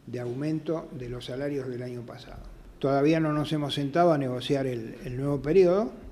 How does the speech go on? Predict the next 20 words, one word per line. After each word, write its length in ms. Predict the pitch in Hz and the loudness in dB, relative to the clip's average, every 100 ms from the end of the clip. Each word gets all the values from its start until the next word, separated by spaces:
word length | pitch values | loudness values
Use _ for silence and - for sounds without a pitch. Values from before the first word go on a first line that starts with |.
| - - | -16 -12
que 80 | 110 | -10
comienza 460 | 113 117 131 131 | -8 -6 -6 -6
ahora 180 | 131 139 | -4 -2
en 60 | 165 | 0
mayo, 380 | 208 156 190 233 - - | 0 2 0 -4 -12 -12
así 320 | 151 117 165 | -8 -2 0
que 140 | 160 165 | 2 2
en 80 | 180 | 2
este 200 | 175 135 | 2 0
sentido 440 | 151 143 220 220 | 0 -2 2 2
estamos 360 | - 160 151 143 | 4 2 4 2
muy 200 | 214 220 | 2 2
conformes 600 | 170 156 208 139 123 107 | 2 2 2 2 -2 -6
con 160 | 127 | -8
lo 140 | 120 123 | -8 -10
que 60 | |
está 160 | 117 120 | -10 -8
haciendo 320 | 131 131 123 | -6 -4 -4
el 80 | 123 | -6
Estado. 420 | - - - 101 | -6 -10 -10 -14